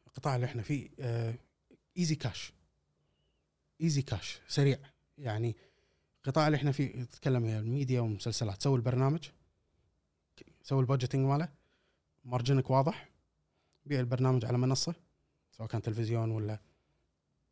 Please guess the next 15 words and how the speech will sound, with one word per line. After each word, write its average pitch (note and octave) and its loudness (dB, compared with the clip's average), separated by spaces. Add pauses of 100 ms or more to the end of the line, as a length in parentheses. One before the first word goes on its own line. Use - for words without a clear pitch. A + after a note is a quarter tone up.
(560)
اخذ C#3+ 2
مارجنك C#3+ 2
انت، C#3 -4
وعلى D3 0
طول F3+ 8
هذا D3 6
ربح. - -4 (1300)
حتى - -6
اغلب F3+ 4
شركات C3+ 0
البرودكشن B2+ -2
عندنا، C3 -2 (1400)
اغلب C3 2
مو C#3 4
كلهم، D3+ 4